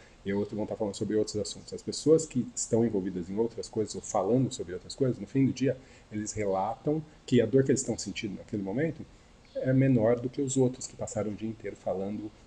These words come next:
sobre dor. Então, você perceber a dor ou você falar mais sobre ela, né, não é nem perceber fisicamente, mas você tá mais envolvido naquilo, faz com que você fique, é como aquela coisa de pensamento positivo e pensamento negativo,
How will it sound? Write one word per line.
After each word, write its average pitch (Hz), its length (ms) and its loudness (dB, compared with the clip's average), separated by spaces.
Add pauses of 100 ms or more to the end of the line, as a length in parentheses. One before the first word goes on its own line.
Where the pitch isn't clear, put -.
sobre 101 480 -2
dor. 87 180 -6
Então, 117 280 2
você 113 420 0
perceber 117 840 -2 (840)
a 92 100 -4
dor 101 540 2 (120)
ou 95 160 -6
você 90 500 -4 (120)
falar 101 400 2
mais 98 340 -2
sobre 87 260 -8
ela, 104 360 0 (220)
né, 101 140 -8
não 90 80 -4
é 90 40 -6
nem 101 120 -4
perceber 95 400 -8
fisicamente, 87 520 -14
mas 90 120 -14
você 92 200 -14
tá 98 140 -6
mais 98 200 -6
envolvido 95 680 -2
naquilo, 117 400 -4 (500)
faz 95 140 -2
com 95 120 -8
que 95 100 -10
você 92 240 -4
fique, 90 360 -10 (400)
é 92 60 -4
como 104 240 0
aquela 104 260 0
coisa 98 360 -4
de 95 480 -2
pensamento 98 420 -2
positivo 95 400 -2
e 98 40 -6
pensamento 95 460 -4
negativo, 90 460 -6